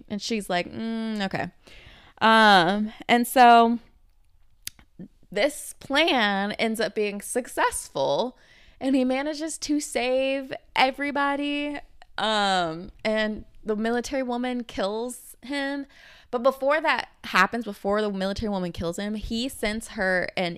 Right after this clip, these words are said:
email and is like, "Hey,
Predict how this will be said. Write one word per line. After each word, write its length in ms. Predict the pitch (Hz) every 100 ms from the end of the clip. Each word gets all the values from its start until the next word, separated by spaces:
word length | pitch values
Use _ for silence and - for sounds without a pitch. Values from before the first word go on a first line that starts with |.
| -
email 840 | 170 196 202 165 143 87 90 202 - - - - _
and 180 | 208 214
is 180 | 202 202
like, 260 | 170 170 180
"Hey, 460 | 196 254 156 -